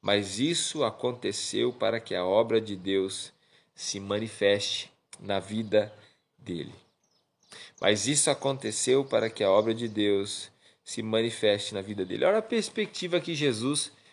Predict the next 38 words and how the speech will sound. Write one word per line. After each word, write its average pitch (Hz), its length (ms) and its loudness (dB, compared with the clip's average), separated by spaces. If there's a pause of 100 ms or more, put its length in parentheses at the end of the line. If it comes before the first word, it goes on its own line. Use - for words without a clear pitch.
(160)
dá 139 360 6
pra 131 240 8
essa, 113 420 4 (160)
pra 120 180 8
esse, 151 300 6
pra 139 200 8
essa 156 180 2
situação. 104 520 -2 (840)
Ele 220 160 10
olha 208 220 12
de 208 80 4
uma 214 100 8
maneira 190 300 6
diferente. 170 640 -4
Jesus, 131 340 0
ele 156 180 -2
traz 143 440 6
aqui 147 340 -4
uma, 156 420 2 (260)
uma 151 180 4
solução. 143 720 2
Jesus 113 340 -6
traz 143 300 2
aqui 135 400 -2 (520)
uma 135 200 6
outra 180 320 8
perspectiva. 151 720 0
Ele 147 80 -4
diz 156 160 -6
assim, 165 200 -4
"Não, 202 260 0
essa 156 220 -2
situação 165 600 -2 (360)
é 165 80 2
pra 180 180 8
glória 156 320 8
de 139 140 -4
Deus." 104 640 -4